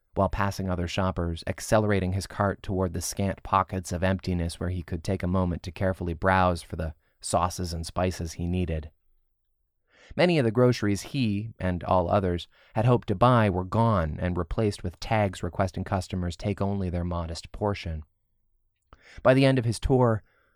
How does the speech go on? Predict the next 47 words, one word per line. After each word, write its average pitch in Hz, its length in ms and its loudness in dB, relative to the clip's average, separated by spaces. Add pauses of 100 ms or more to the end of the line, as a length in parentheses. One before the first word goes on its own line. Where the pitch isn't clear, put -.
(120)
the 104 80 -2
store 120 260 6
had 113 120 4
seemed 110 400 2
to - 120 -2
shrink, 117 560 2
and 87 260 -2
Philip 107 320 0
was 95 140 0
exhausted, 92 640 2
his 92 160 -6
temples 107 520 -4
throbbing 101 580 2
from 92 180 -4
nearly 92 280 0
an 90 120 0
hour 92 340 2
of 82 120 -4
intense 87 420 -6
focus. 87 540 -8 (960)
When 147 100 2
he 147 80 4
arrived 139 400 4
at 120 80 0
the 113 80 -2
checkout, 110 480 0 (220)
he 135 160 6
arranged 131 340 4
his 110 160 -2
items 113 460 4
on - 100 -2
the 101 80 0
conveyor 110 400 4
belt 98 380 2
so 101 200 -2
that 95 280 2 (160)
their 98 240 0
barcodes 92 760 2
faced 107 340 2
the - 80 -6
cashier 98 600 0
and 87 160 -2
could 85 160 -6
be 90 120 -2
scanned 95 460 -2
without 82 300 -4
contact. 92 640 -6